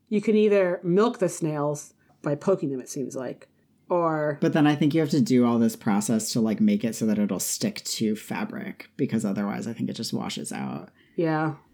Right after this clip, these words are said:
Speaker 2: At least according to this TikTok that I watched of someone with, like, a lot of barrels and shit. And I was like, lengths that people will go to. Also, I mean, honestly, probably that person does it at, like, Ren fairs or something like that. It's probably their job.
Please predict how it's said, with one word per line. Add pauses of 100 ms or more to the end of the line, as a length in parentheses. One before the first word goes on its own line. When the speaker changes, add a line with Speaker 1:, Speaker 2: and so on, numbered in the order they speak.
(360)
Speaker 2:
At
least
according
to (560)
this
TikTok
that
I
watched
of
someone
with,
like,
a
lot
of
barrels
and (180)
shit.
And
I
was
like, (560)
lengths
that
people
will
go
to.
Also,
I
mean,
honestly,
probably
that
person
does
it
at,
like,
Ren
fairs
or
something
like
that.
It's
probably
their
job.